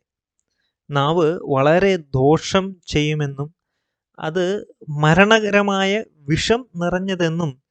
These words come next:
യാക്കോബ് നമ്മെ ഓർമ്മി-, ഓർമ്മിപ്പിക്കുന്നുണ്ട്. ഒരു വായിൽ നിന്ന്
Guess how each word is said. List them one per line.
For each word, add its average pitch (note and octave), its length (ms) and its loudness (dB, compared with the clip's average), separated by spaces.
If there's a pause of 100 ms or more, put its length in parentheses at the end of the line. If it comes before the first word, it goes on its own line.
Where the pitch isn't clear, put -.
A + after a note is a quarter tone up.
(340)
യാക്കോബ് D#3 840 -2 (140)
നമ്മെ D3 380 -6 (220)
ഓർമ്മി-, D#3+ 480 4 (140)
ഓർമ്മിപ്പിക്കുന്നുണ്ട്. E3+ 880 -2 (2000)
ഒരു C3 180 2
വായിൽ D#3+ 560 2
നിന്ന് E3+ 280 -4